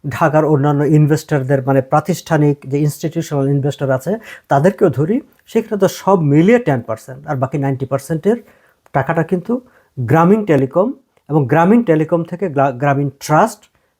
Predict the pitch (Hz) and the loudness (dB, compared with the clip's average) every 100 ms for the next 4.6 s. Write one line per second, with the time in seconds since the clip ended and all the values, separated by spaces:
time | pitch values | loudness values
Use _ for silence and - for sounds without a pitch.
0 | _ _ _ 151 151 135 185 233 214 156 | _ _ _ 0 2 2 2 2 0 -2
1 | - 170 226 156 143 151 208 233 - 170 | -2 -6 -4 0 0 2 2 2 2 0
2 | 156 151 139 135 131 131 170 139 - 208 | 2 2 0 0 0 0 2 0 -4 -6
3 | 262 _ _ _ _ _ 160 - - 165 | -6 _ _ _ _ _ -2 -2 0 2
4 | 147 139 135 127 - 233 | 4 2 0 0 -2 -4